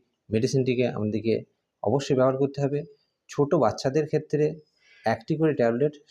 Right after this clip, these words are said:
সামান্য একটু জলে মিশিয়ে আপনারা হয়তো মায়ের দুধের সঙ্গে বা উষ্ণ গরম জলের সঙ্গে গুলে কিন্তু বাচ্চাদেরকে দিতে পারেন, যাদের বয়স হয়তো এক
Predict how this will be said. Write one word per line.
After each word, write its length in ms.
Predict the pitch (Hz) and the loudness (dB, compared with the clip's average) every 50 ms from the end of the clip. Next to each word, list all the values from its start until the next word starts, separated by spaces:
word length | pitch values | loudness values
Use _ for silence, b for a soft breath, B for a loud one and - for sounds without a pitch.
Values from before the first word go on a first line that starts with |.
| - - | -20 -8
সামান্য 300 | - 165 165 180 190 190 180 165 | -4 -2 -2 0 0 -2 -2 -2
একটু 120 | - - 117 101 | -2 -4 0 0
জলে 200 | 107 98 95 98 95 | 2 2 2 2 0
মিশিয়ে 320 | 98 95 - - 123 131 139 139 B B B B B B B B - | -2 -4 -4 -2 0 0 0 -2 B B B B B B B B -4
আপনারা 360 | 101 104 107 110 107 110 113 113 110 110 - _ _ _ _ _ _ _ _ _ _ | -2 0 0 2 2 0 0 -2 -4 -8 -14 _ _ _ _ _ _ _ _ _ _
হয়তো 240 | 110 110 107 - 110 110 110 107 - - 107 104 | -4 -4 0 2 2 2 2 0 -2 -4 -4 -2
মায়ের 200 | 107 107 104 98 | 0 0 0 0
দুধের 220 | 110 104 110 120 120 - | -2 -2 -2 -4 -4 -4
সঙ্গে 200 | 123 120 123 120 113 107 | -4 -2 -2 -2 0 0
বা 60 | 104 104 | 0 0
উষ্ণ 140 | - - - 120 98 | -2 -4 -8 -4 -2
গরম 160 | 110 107 107 104 98 98 95 - | 0 0 0 -2 -4 -8 -4 -2
জলের 220 | 104 101 107 107 - | 0 0 0 -2 -4
সঙ্গে 180 | 123 117 117 117 101 98 | -6 -4 -4 -4 -4 -4
গুলে 180 | 98 98 104 98 101 | -4 -2 -4 -4 -4
কিন্তু 180 | 101 95 95 113 101 | -8 -8 -4 -4 -4
বাচ্চাদেরকে 420 | - - - - 98 - - 101 87 87 | -4 -6 -10 -12 -14 -12 -12 -12 -12 -12
দিতে 160 | 82 - - - | -12 -14 -16 -16
পারেন, 180 | - - - - _ _ _ _ _ _ _ _ _ _ _ _ _ | -18 -18 -18 -20 _ _ _ _ _ _ _ _ _ _ _ _ _
যাদের 240 | - 107 98 113 110 98 92 | -4 -2 0 0 0 2 2
বয়স 240 | 101 107 117 117 - - - - _ _ _ _ | 2 2 2 0 -2 -8 -16 -20 _ _ _ _
হয়তো 200 | - 95 92 - - - 110 | -10 -8 -6 -6 -6 -4 -4
এক 60 | 98 | -6